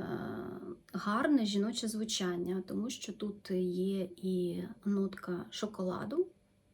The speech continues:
якщо я не помиляюся, наче гуава, я не пам'ятаю піраміду, але він наче і квітковий, і фруктовий,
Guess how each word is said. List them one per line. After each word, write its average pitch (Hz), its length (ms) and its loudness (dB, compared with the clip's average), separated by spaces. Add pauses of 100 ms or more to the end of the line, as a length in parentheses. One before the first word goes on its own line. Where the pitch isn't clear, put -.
(160)
якщо - 240 -6
я 214 60 0
не 208 100 0
помиляюся, 202 760 -2 (800)
наче 208 360 2
гуава, 196 500 0
я 233 140 2
не 233 80 0
пам'ятаю 226 400 0
піраміду, 220 560 6
але 247 400 2 (720)
він 247 500 8
наче 240 460 2
і 226 200 -2
квітковий, 226 960 2
і 220 80 0
фруктовий, 208 960 2